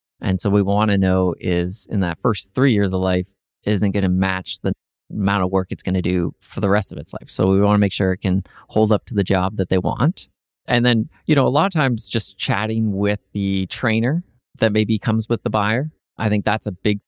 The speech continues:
resource that, that I like to tap into because they know sometimes the client better than I do because it might be a, a person I've never met before. And so, you know, you're trying to quickly develop this rapport so that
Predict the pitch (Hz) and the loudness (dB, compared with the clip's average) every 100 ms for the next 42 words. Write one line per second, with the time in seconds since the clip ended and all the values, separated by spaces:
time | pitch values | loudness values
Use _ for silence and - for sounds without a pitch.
0 | - 117 104 104 131 - - - 101 - | 0 2 4 2 0 -6 -8 -2 -2 -2
1 | _ - 98 95 95 - 107 98 104 95 | _ -2 0 0 -2 -2 -4 -2 -4 -2
2 | 107 101 104 101 110 123 123 120 113 _ | -2 0 -2 0 2 4 6 4 2 _
3 | _ _ - 117 110 101 107 117 104 - | _ _ 0 2 2 0 -2 0 0 -2
4 | 117 104 98 98 95 92 - - - - | -2 0 0 -2 -4 -4 -6 -12 -10 -4
5 | 98 95 98 98 101 98 95 95 95 _ | -2 0 0 0 2 2 4 2 -2 _
6 | 95 - - 98 - 95 98 95 95 - | -10 -6 -2 -2 -2 0 2 2 0 -6
7 | - - 98 117 110 110 113 107 101 101 | -10 -4 0 2 2 0 -2 0 2 2
8 | 110 _ _ _ - 104 - 98 95 - | -2 _ _ _ -4 -2 0 0 -2 -2
9 | 117 92 92 95 113 107 98 - 120 - | 0 2 0 0 0 0 0 -2 -2 0
10 | 110 101 101 101 - 98 101 95 - 104 | 0 2 0 -2 -4 -4 -4 -4 -2 0
11 | 95 98 156 165 - _ - - 101 98 | 0 0 -2 -6 -18 _ -12 -4 -2 0